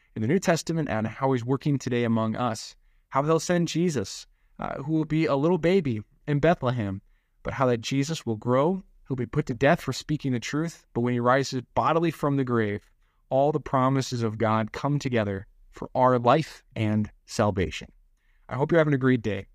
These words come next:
Keep trusting, uh, keep reading, uh, keep looking at these Psalms as we see how God worked in the past and how he still works today.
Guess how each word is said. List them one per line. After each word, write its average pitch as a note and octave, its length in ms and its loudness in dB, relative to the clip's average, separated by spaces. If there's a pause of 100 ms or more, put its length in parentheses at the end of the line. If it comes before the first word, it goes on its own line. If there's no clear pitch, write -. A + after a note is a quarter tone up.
(100)
Keep - 180 -4
trusting, D3+ 480 -2 (300)
uh, G3 80 -8
keep F3+ 240 -2
reading, D3 400 2 (200)
uh, - 80 -8
keep - 220 -4
looking D#3+ 300 0
at C3 80 0
these A#2+ 160 -2
Psalms A#2 500 -2
as - 180 -8
we A#2+ 120 -2
see D3+ 200 -2
how B2+ 140 -2
God A#2 260 2
worked C3 240 -2
in B2+ 60 2
the A2+ 80 0
past C3+ 420 -2 (520)
and A2+ 100 -4
how F#2+ 60 0
he G2 80 -4
still C#3 420 -2 (160)
works - 460 -6 (200)
today. - 300 -8